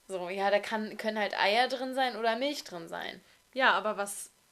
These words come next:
Speaker 2: viele nicht bedenken und was ich auch kurzzeitig nicht bedacht habe, ist, dass, äh, damit das Brot so schön glänzt und so schön lecker aussieht,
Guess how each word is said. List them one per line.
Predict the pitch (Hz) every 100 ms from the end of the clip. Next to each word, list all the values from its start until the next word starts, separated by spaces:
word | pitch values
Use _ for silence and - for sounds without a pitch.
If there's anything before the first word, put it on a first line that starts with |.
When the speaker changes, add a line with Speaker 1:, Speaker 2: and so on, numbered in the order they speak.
| -
Speaker 2:
viele | - 214 190 185
nicht | 185 330 370
bedenken | - - 170 170 175 285
und | 233
was | 190 196
ich | - 208
auch | - 277
kurzzeitig | - 202 - 196 180 190
nicht | 190 185
bedacht | - 170 170 -
habe, | 180 180 226 294 - - - -
ist, | 330 339 -
dass, | 226 277 - - - _ _ _ _ _
äh, | - 208 208 202
damit | 214 226
das | 233 -
Brot | - 233 302 277 359 -
so | 226 233
schön | - 220 208
glänzt | 220 254 262 254 285 -
und | 208
so | 208
schön | 208 202
lecker | 196 202 349 - 226 -
aussieht, | 190 190 220 254